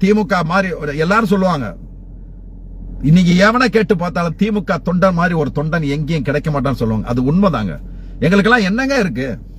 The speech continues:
இந்த இயக்கத்துக்காண்டி உ-, உ-, உயிருக்கு, உயிரை கொடுக்க கூட தயாரா இருக்கிற சூழ்நிலை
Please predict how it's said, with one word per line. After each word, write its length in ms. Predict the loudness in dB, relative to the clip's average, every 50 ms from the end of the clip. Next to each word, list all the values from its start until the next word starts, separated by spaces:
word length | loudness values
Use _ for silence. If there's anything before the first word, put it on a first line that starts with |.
| -18 -18 -18 -18 -18 -18 -18 -16 -16 -16 -16 -16 -14 -14 -14 -14 -12 -12 -10 -10 -8 -8 -8 -6 -6 -6 -6 -6 -6 -4 -4 -4 -4 -4 -4 -4 -4 -4 -4 -4 -4 -4 -4 -4 -4 -4 -4 -4 -4 -4 -4 -4 -4 -4 -4 -4 -4 -4 -4 0 4
இந்த 160 | 6 6 6 6
இயக்கத்துக்காண்டி 680 | 4 2 2 0 0 0 2 2 2 2 2 0 -2 -2 0 0
உ-, 120 | 0 0 -2 -2 -4
உ-, 120 | -6 -4 -2 0
உயிருக்கு, 360 | 0 0 0 0 0 0 0 0 2 2
உயிரை 220 | 2 4 4 2 2
கொடுக்க 280 | 0 -2 -2 -2 -2
கூட 180 | -2 0 -2 -2
தயாரா 400 | 0 0 2 4 4 4 4 2 0
இருக்கிற 200 | 0 -2 -2 -2 -2
சூழ்நிலை 340 | -2 -2 -2 -2 -2 -2